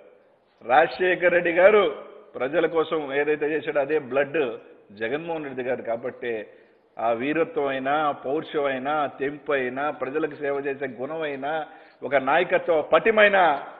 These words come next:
అది జగన్మోహన్ రెడ్డి గారిలో ఉందని చెప్పి ఈరోజు తెలియజేస్తా ఉన్నాం.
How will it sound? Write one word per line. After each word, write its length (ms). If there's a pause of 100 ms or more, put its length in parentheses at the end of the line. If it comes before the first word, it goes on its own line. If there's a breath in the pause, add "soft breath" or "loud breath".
(960)
అది 180
జగన్మోహన్ 540
రెడ్డి 160
గారిలో 280
ఉందని 380
చెప్పి 180
ఈరోజు 160
తెలియజేస్తా 580
ఉన్నాం. 240